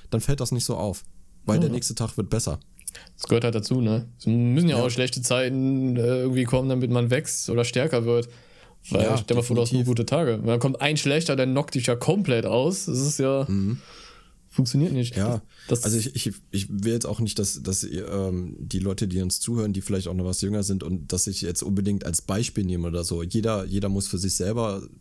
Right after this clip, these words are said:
Speaker 1: irgendwie seinen
Speaker 2: Ja,
Speaker 1: Sinn
Speaker 2: klar, das ist klar.
Speaker 1: suchen, ne? Ähm, macht, macht halt das, worauf ihr Bock habt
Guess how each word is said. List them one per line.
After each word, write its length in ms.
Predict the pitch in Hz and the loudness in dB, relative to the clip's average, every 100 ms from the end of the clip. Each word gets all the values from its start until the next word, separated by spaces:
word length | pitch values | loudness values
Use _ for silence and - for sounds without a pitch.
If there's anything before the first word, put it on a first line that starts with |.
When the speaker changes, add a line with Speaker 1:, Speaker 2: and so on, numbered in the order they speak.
| - - 98 | -20 -6 -2
Speaker 1:
irgendwie 480 | 95 90 95 98 98 - - | 0 0 2 0 -2 -12 -4
seinen 280 | 113 107 120 | 0 2 2
Speaker 2:
Ja, 200 | 113 120 | 2 2
Speaker 1:
Sinn 80 | |
Speaker 2:
klar, 260 | 117 123 120 - - | 4 2 0 -6 -4
das 120 | 113 | -2
ist 60 | 113 | 2
klar. 140 | 117 120 | 2 2
Speaker 1:
suchen, 220 | 117 101 | 0 0
ne? 340 | 107 127 117 80 | 0 0 -2 -2
Ähm, 240 | 95 98 95 - - - | -2 -2 -4 -12 -8 -2
macht, 280 | 110 - | -2 -2
macht 240 | 101 104 - | -2 -2 0
halt 200 | 110 107 | 0 0
das, 220 | 110 - | -2 -2
worauf 260 | 101 104 110 | -2 0 -2
ihr 100 | 92 | -2
Bock 240 | 107 - | -4 -2
habt 300 | 98 - | -2 -4